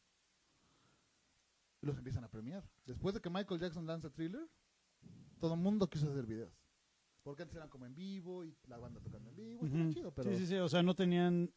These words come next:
Speaker 1: pero
Speaker 2: nada.
Speaker 1: de repente lanzas
Speaker 2: No tenían
Speaker 1: Thriller
Speaker 2: una
Speaker 1: que dura como
Speaker 2: historia.
Speaker 1: dieciséis minutos.
Speaker 2: Ah, sí, güey, no mames, es una película,
Speaker 1: Toda
Speaker 2: ¿no?
Speaker 1: la vida.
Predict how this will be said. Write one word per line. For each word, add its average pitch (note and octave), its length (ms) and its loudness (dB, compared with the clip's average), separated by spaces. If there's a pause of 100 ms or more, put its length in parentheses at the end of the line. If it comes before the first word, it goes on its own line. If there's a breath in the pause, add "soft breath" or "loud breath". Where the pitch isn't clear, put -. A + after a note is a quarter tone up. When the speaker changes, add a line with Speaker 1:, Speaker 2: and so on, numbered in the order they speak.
(240)
Speaker 1:
pero D3+ 220 4
Speaker 2:
nada. E3+ 300 6
Speaker 1:
de E3 60 2
repente F#3+ 280 2
lanzas G#3 220 4
Speaker 2:
No - 40 2
tenían F3+ 180 10
Speaker 1:
Thriller - 120 12
Speaker 2:
una F3+ 80 8
Speaker 1:
que - 60 8
dura G#3 180 8
como E3+ 120 6
Speaker 2:
historia. D#3 180 4
Speaker 1:
dieciséis F#3 440 2
minutos. G3 360 2
Speaker 2:
Ah, F#3 220 10
sí, F3 340 6
güey, D3+ 120 0
no C#3+ 120 0
mames, D#3 320 0
es B2+ 100 -6
una D3+ 140 2
película, C#3 260 -6
Speaker 1:
Toda G3 220 8
Speaker 2:
¿no? E3+ 80 4
Speaker 1:
la D#3 100 4
vida. G#3 400 6